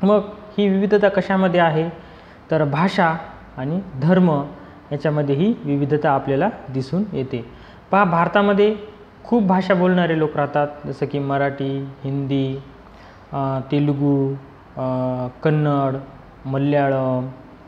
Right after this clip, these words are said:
अ, उर्दू, तसेच वेगवेगळ्या धर्माचे सुद्धा लोक आपल्या भारतामध्ये राहतात, जसं की हिंदू, मुस्लिम, सीख, ईसाई, ख्रिश्चन, जैन, बौद्ध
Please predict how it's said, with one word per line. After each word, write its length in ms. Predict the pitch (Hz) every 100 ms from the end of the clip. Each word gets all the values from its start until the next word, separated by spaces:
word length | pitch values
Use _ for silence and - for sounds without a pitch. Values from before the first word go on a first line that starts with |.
| - - - - - - - 131
अ, 40 |
उर्दू, 840 | 131 127 139 156 151 156 143 131 135 - - - - - - - - -
तसेच 400 | 160 196 196 190 - - - - - 147 143 - - -
वेगवेगळ्या 400 | 170 175 185 185
धर्माचे 500 | 147 151 165 180 180
सुद्धा 240 | 175 175 170
लोक 260 | 165 160
आपल्या 260 | 160 156 156
भारतामध्ये 560 | 139 135 147 147 139
राहतात, 260 | 139 135 131
जसं 240 | 135 135
की 220 | 135 139 135
हिंदू, 580 | 131 143 139 139 135 135 135 135
मुस्लिम, 640 | 135 - 135 135 131 131
सीख, 720 | 127 139 139 135 139 - -
ईसाई, 480 | 131 143 139 131 131 139 - - -
ख्रिश्चन, 600 | 151 - - 160 147 135 135 - - - - - - 131
जैन, 500 | 151 151 147 143 143 -
बौद्ध 420 | 131 143 156 139